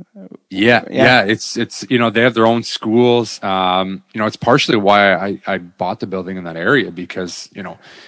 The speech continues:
Speaker 1: I know how passionate French people are about their language and, and, and,
Speaker 2: Yeah.
Speaker 1: you know, they like to stay with each other. So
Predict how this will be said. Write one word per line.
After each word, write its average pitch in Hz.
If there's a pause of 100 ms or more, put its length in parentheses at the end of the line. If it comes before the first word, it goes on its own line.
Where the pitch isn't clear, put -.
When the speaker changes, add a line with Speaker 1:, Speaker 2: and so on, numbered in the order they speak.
(120)
Speaker 1:
I 104
know 113
how 110
passionate 101
French 104
people 110
are 101
about 104
their 107
language 101
and, 95
and, 98
and, 107
Speaker 2:
Yeah. 123
Speaker 1:
you 110
know, 101
they 107
like 107
to -
stay 117
with 113
each 110
other. 113
So 101